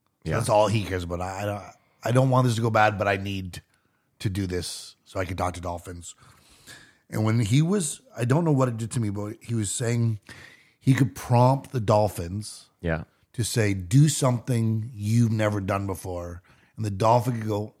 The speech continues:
Speaker 1: "What have I never done before?" and do something.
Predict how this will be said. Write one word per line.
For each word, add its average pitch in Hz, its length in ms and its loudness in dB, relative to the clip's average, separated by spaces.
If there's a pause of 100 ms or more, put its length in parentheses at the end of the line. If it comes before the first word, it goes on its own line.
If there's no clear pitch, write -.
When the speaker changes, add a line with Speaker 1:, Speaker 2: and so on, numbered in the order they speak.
(300)
Speaker 1:
"What 117 200 -4
have 113 220 0
I 101 120 -2
never 101 320 -4
done 95 220 -4
before?" 87 560 -12 (520)
and 101 140 -4
do 101 160 0
something. 87 560 -6